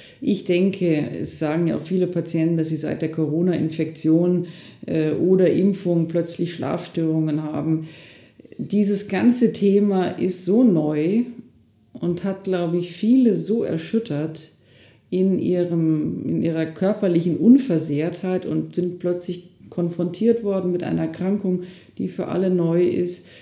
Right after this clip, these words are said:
Pandemie, allein das Wort, ich glaube, da ist so viel an Ängsten und an Umstellung, allein was sich sozial geändert hat. Viele Menschen haben ja wirklich Angst gehabt,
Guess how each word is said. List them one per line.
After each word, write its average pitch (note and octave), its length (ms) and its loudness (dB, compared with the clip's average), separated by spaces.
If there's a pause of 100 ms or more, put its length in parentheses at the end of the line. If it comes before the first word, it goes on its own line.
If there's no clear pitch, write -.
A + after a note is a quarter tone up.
(380)
Pandemie, F#3+ 880 6
allein F3+ 540 -2
das - 240 -6
Wort, F3+ 340 -6
ich - 140 -10
glaube, F3+ 240 -6
da F#3 80 -2
ist - 240 -6
so G#3 100 -2
viel G3+ 240 -2
an E3+ 160 0
Ängsten G3+ 560 2
und E3 160 0
an E3 140 2
Umstellung, E3 720 2
allein E3 380 0
was F3 160 -2
sich E3+ 140 -2
sozial G3+ 500 -2
geändert F3 380 0
hat. E3+ 140 -4
Viele F3+ 180 -4
Menschen F3 320 0
haben E3+ 80 -2
ja E3 60 0
wirklich E3 280 -6
Angst - 320 0
gehabt, E3+ 320 -4